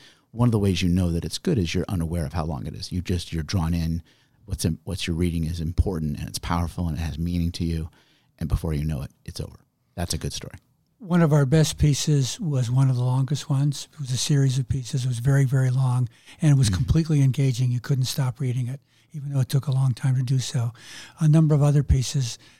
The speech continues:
Speaker 2: uh, it clearly could have been edited down. You look for repetition. You look for unnecessary examples once you've already had enough examples. You know, one more thirty-five-year-old man who did this is, you know, too many.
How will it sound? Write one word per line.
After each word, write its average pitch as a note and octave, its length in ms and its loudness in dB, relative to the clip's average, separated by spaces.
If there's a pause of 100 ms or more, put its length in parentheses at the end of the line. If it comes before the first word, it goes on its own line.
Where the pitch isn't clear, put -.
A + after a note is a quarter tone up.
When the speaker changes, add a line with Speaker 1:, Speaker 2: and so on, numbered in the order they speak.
(220)
Speaker 2:
uh, D3+ 180 2 (240)
it D#3 140 -6
clearly D#3+ 340 4
could C#3+ 220 0
have C3+ 80 -2
been C3+ 160 4
edited C3 380 2
down. C3+ 320 4
You C#3 80 4
look C#3 120 0
for C#3 140 2
repetition. C3+ 880 4 (340)
You D3+ 140 -2
look C#3+ 180 -2
for C#3 240 0
unnecessary D3 880 2
examples C3 840 0
once C3+ 240 -4
you've C3+ 100 -4
already C3+ 220 2
had B2 120 0
enough B2+ 320 0
examples. C3 580 -2
You C3+ 60 0
know, B2 160 0 (320)
one D3+ 260 4
more C#3 400 4 (560)
thirty-five-year-old C3 840 2
man C3 300 2
who A#2 100 -2
did B2 220 -2
this C3+ 340 -2
is, C#3 120 -4
you D#3 160 0
know, C3 80 2
too D3+ 220 2
many. C#3 380 2